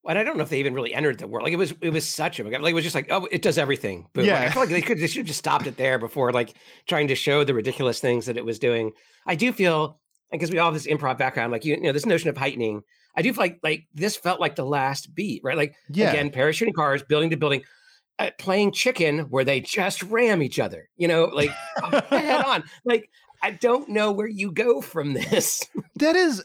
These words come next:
Speaker 2: one of, like, ma-, and the, since you mentioned the chicken too, one of the things about this franchise that it gets me every time, but you can see it in five. Like, so five, it's like,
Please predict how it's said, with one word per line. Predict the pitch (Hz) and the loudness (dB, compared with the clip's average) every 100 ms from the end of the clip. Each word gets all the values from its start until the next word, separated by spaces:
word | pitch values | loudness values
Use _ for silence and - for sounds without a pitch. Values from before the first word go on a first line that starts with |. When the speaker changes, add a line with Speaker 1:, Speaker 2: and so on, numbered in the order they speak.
| _ | _
Speaker 2:
one | - 165 226 415 415 | -8 0 4 4 2
of, | 285 | 0
like, | 208 220 180 _ _ | 2 2 2 _ _
ma-, | 208 196 175 - 156 | 2 4 4 0 2
and | 180 180 | 4 4
the, | 175 180 185 180 | 4 2 2 0
since | - 208 | 2 4
you | |
mentioned | 240 269 262 | 4 6 4
the | 180 | 4
chicken | 160 135 120 | 2 2 0
too, | 123 117 - - | 0 -2 -4 -10
one | - 208 | 0 4
of | 330 | 4
the | 381 | 4
things | 262 247 196 | 4 4 6
about | 165 139 | 4 2
this | 139 | 0
franchise | - 139 135 151 127 120 | 2 2 2 0 -2 0
that | 139 - | -2 -2
it | 156 165 | -2 0
gets | 208 233 | 0 2
me | 247 226 - | 4 2 0
every | 165 170 151 151 | -2 0 2 0
time, | 139 131 101 | 2 2 2
but | 92 | 0
you | 170 | 2
can | 170 170 | 4 2
see | - 214 | 2 2
it | 240 | 4
in | 190 | 4
five. | 135 120 101 87 82 | 2 2 2 0 -4
Like, | 117 113 - | -2 -2 0
so | 147 | -2
five, | 131 156 151 160 | 0 2 2 2
it's | 151 135 | 0 0
like, | 127 | -2